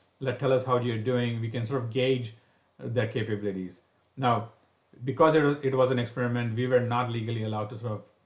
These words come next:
put products through market through that pa-, pathway, but we paralleled it and tried to experiment it in the shadows of the, our current pathways to see if that can ex-, that can valid. We learned a few things. We learned that the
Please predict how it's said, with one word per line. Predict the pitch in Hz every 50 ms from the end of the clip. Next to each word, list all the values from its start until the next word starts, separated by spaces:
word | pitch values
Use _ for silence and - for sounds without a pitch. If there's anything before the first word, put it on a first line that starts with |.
| 127 113 -
put | 127 113 - -
products | 127 113 113 113 110 -
through | - - 120 104
market | 104 107 107 104 - 123 110 107 107 -
through | - 120 110
that | 104 104 98 - -
pa-, | 113 107 110 107
pathway, | 113 120 123 123 117 110 120 110 104 101
but | 95 113 113 110 - - _ _ _ _
we | 120 117 113 - - _ _ _ _ _ _ _
paralleled | - 147 139 127 127 123 120 117 113 107
it | 110 110 107 107 -
and | 123 113 107 104 101
tried | - 127 117 110 110 123
to | 117 110
experiment | 110 - - 131 117 117 113 110 107 104 -
it | 117 104 107 101 - _ _ _ _ _ -
in | 107 107 104 107
the | 101 101
shadows | 101 - 127 120 113 110 104 104 104 98
of | 120 104 101 98
the, | 107 104 104 107 107 110 113
our | 110 107 107
current | 104 - 131 127 120 117 110 110 - -
pathways | 113 95 - - 117 104 95 98 98 - _ _ _ _ _ _ _ _
to | 127
see | 113 - - 139 123 117 120
if | 110 110
that | 117 110 104 -
can | - 110 104
ex-, | 101 98 - - - _ 117
that | 110 117 113 110
can | - 117 104 101
valid. | 101 98 101 98 92 - - _ _
We | 170 175
learned | 190 220 226 220
a | -
few | - 131 113
things. | - 98 92 - - - - 123
We | 123 127
learned | 131 135 135 135 139 135 - - _ _ _ _ _ _ -
that | - 120 113 110 - - _ _ _ _ _ _ -
the | 120 123 117 113 113 110 110